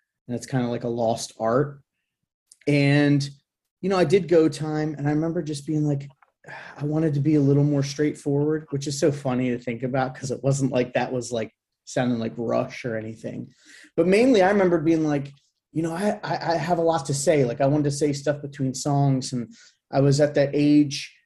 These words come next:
of almost hitting twenty-one, where a lot of my friends that were twenty-one, you know, it was a classic, like, they ended up, you know, starting to drink beer or whatever. And I was, like, pissed, you know, and I was like, "I kinda wanna do a band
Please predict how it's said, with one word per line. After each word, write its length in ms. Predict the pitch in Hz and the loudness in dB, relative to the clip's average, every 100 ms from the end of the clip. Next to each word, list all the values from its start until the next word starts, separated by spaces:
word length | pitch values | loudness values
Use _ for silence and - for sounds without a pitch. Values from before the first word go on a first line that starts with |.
| _ _ _ _ | _ _ _ _
of 300 | 143 135 139 | 0 0 0
almost 340 | 147 151 151 - | 0 2 0 0
hitting 280 | 151 139 | 0 0
twenty-one, 640 | 139 151 147 143 139 139 139 | -2 -2 0 2 2 2 0
where 120 | 127 | 0
a 40 | 123 | -2
lot 200 | 131 135 | 0 0
of 60 | |
my 120 | 135 | -2
friends 380 | 127 143 139 135 | -4 -4 -4 -4
that 100 | 139 | -6
were 80 | 131 | -10
twenty-one, 600 | - 139 131 123 123 123 | -6 -4 -2 -4 -4 -4
you 80 | 123 | -4
know, 80 | 120 | -6
it 60 | |
was 140 | 120 117 | -8 -10
a 60 | |
classic, 460 | - 120 117 - - | -4 -4 -4 -8 -10
like, 120 | 117 - _ _ _ _ - | -12 -12 _ _ _ _ -8
they 100 | 123 | -6
ended 240 | 120 120 | -4 -4
up, 160 | 113 - - | -6 -8 -12
you 100 | 110 | -10
know, 100 | 104 | -12
starting 320 | - - 120 | -6 -6 -6
to 60 | |
drink 320 | 110 131 107 - | -6 -4 -4 -4
beer 340 | 120 117 107 | 0 0 -2
or 100 | 107 | -6
whatever. 480 | 123 117 110 - - _ _ _ _ _ _ _ _ | -6 -8 -8 -14 -18 _ _ _ _ _ _ _ _
And 120 | 117 120 | -8 -4
I 120 | 120 | -2
was, 200 | 127 - | -2 0
like, 320 | 143 139 - | 0 -2 -8
pissed, 640 | - 208 - - - - - - _ | 0 0 0 -6 -14 -20 -20 -20 _
you 100 | 127 | -8
know, 160 | 127 131 | -2 2
and 120 | 135 | 2
I 80 | 131 | 2
was 100 | 139 | 2
like, 160 | 139 135 | 0 -2
"I 40 | |
kinda 280 | - 147 147 | -4 -2 0
wanna 180 | 147 143 | 0 0
do 180 | 143 | 0
a 40 | 139 | 0
band 540 | 135 131 135 135 131 | -2 -2 0 -2 -4